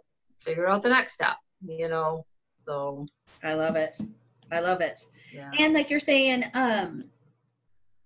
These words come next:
Speaker 2: that everybody's has this purpose, that everybody can make a difference in the world, right? Um, like their heart's
Speaker 1: Exactly.
Speaker 2: desire.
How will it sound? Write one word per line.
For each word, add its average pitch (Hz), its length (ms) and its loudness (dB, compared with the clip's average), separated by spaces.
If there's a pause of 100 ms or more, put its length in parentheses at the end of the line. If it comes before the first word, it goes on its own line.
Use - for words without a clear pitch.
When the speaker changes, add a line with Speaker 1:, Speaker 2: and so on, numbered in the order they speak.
(2750)
Speaker 2:
that 220 420 6 (160)
everybody's 220 680 2 (200)
has 190 360 2
this - 420 -8
purpose, 185 580 -4 (180)
that - 200 -6 (100)
everybody 214 560 2
can 180 240 -6 (300)
make 175 300 -4
a 175 60 -8
difference 165 460 -6
in 165 140 -6
the 165 80 -4
world, 156 360 -4
right? 160 320 -4 (2500)
Um, 151 480 -2 (1080)
like 175 120 -2
their 220 120 6
heart's 170 260 6
Speaker 1:
Exactly. - 200 -4
Speaker 2:
desire. 175 360 0